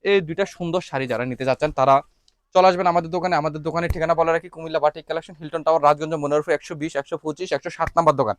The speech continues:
যারা আসতে পারবেন না, WhatsApp, ইমো নাম্বার দেওয়া আছে, ওইখানে আপনারা যোগাযোগ করলে সারা বাংলাদেশের যে কোনো প্রান্তে, যে কোনো জায়গায় আপনারা এই সুন্দর সুন্দর সিল্কের শাড়ি, এই দুইটা শাড়ি ছাড়াও আমাদের কাছে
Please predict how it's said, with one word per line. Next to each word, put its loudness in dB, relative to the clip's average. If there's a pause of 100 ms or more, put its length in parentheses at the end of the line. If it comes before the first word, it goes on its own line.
(300)
যারা 4
আসতে -4
পারবেন 4
না, 4
WhatsApp, 4
ইমো -2
নাম্বার 4 (240)
দেওয়া 6
আছে, -2
ওইখানে -2
আপনারা 0
যোগাযোগ 2
করলে 6 (440)
সারা 10
বাংলাদেশের 6
যে 0
কোনো -4
প্রান্তে, 0
যে -2
কোনো -4
জায়গায় 6
আপনারা 2 (380)
এই -2
সুন্দর 4
সুন্দর -2
সিল্কের -4
শাড়ি, -2 (460)
এই 2
দুইটা 0
শাড়ি 6
ছাড়াও 6
আমাদের 2
কাছে 0